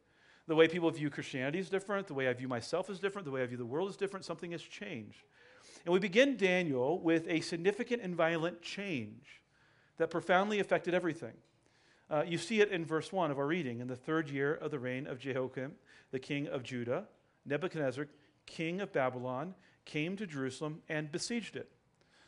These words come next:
It was a very violent change in this one verse. Uh, life as it was, uh, with Ju-, <laughs> Jerusalem as the center of worship and the center of the Jewish world at that particular time,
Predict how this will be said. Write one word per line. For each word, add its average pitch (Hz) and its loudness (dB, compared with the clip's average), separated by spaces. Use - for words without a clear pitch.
It 151 -2
was 156 0
a 170 4
very 147 6
violent 151 4
change 226 0
in 131 -6
this 113 -8
one 120 -8
verse. 110 -8
Uh, 139 4
life 165 10
as 170 6
it 185 -2
was, 165 6
uh, 147 2
with 147 0
Ju-, 151 -6
<laughs> 151 -4
Jerusalem 170 2
as 151 -2
the 156 -6
center 175 -2
of 139 2
worship 175 0
and 147 -8
the 131 -6
center 160 -10
of 151 -10
the 143 -4
Jewish 147 -4
world 156 2
at 180 -2
that 160 -6
particular 156 -4
time, 175 0